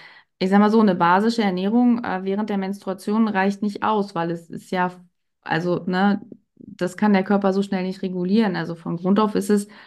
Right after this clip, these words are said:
schon angedacht, einen basenlastigen Lifestyle zu haben, sich also dauerhaft,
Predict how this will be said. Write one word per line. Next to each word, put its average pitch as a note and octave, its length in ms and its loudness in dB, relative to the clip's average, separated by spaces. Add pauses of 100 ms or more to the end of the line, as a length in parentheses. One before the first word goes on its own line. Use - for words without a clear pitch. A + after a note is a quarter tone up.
(180)
schon A3 460 2 (120)
angedacht, G3+ 520 2
einen F#3 420 -6 (160)
basenlastigen G3 880 0
Lifestyle F3 800 -4
zu E3+ 240 -10
haben, E3 560 2
sich F3 220 -8
also E3+ 180 -4
dauerhaft, G3+ 680 0